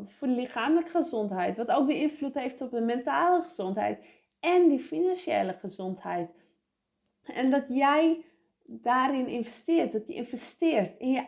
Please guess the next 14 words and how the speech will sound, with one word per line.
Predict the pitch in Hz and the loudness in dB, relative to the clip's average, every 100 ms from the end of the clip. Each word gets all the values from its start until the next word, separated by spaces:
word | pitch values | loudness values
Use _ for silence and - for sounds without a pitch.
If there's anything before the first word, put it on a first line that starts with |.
| - | -4
eigen | 214 285 330 294 202 | 0 2 2 0 -4
fysieke | 269 - 320 285 | -6 -2 -4 -4
gezondheid. | - 247 - 285 311 - - 185 - _ - _ _ | -8 -6 -2 -2 -4 -6 -6 -8 -12 _ -20 _ _
Maar | - 269 - | -2 4 4
ook | 302 | 4
daarnaast | 285 277 247 254 285 302 - | -2 -2 -2 0 0 -2 -8
anderen | - 277 381 403 359 | -8 -4 0 2 2
weer | 220 208 | 0 -4
kunt | 196 185 | -6 -4
helpen | 196 180 180 180 180 | 0 0 0 -8 -8
aan | 233 | -6
hun | 226 220 | -4 -4
financiële | - 269 285 302 302 220 220 220 214 | -4 0 2 0 -2 0 0 -2 -6
gezondheid. | - 208 214 262 254 190 180 180 | -6 -2 -2 -2 -4 -8 -10 -12